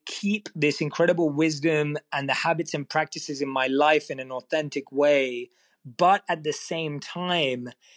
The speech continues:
learn how to integrate into the world again that I have to live in?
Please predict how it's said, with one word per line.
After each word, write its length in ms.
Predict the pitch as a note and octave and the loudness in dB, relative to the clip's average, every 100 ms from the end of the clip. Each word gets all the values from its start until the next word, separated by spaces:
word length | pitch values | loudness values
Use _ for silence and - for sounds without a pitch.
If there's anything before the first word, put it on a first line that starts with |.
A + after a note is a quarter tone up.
| _ - | _ -2
learn 540 | D3 D3+ D#3+ E3+ E3+ | 2 4 4 2 0
how 180 | D3+ D3+ | -2 -4
to 160 | - D3 | -4 -6
integrate 540 | D#3+ D#3+ D3+ D3 C3 B2 | -4 -4 -4 0 0 0
into 260 | C#3+ C#3+ | -6 -6
the 120 | C3 A#2 | -6 -4
world 380 | B2 C#3 C#3 | 0 2 2
again 300 | C3 A#2+ A#2+ | 0 -6 -8
that 120 | A#2+ A#2+ | -6 -4
I 100 | A#2+ | -2
have 260 | C3 B2 | -2 -4
to 120 | - A#2 | -6 -4
live 260 | B2+ B2 | -2 -2
in? 160 | A2 | -6